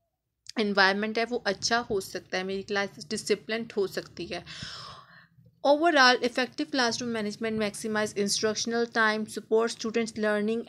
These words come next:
and development and creates a safe and inclusive learning environment। <clears throat>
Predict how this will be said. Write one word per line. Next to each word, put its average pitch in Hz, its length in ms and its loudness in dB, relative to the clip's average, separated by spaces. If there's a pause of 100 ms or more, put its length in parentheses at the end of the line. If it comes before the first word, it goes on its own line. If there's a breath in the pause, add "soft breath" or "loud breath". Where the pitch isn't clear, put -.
(140)
and 185 180 -4
development 226 600 0
and 190 280 -4
creates 196 300 -2
a - 340 -4
safe 262 400 -2
and 226 120 -2 (120)
inclusive 233 760 0
learning 202 420 2 (120)
environment। 208 1400 0
<clears throat> - 100 -20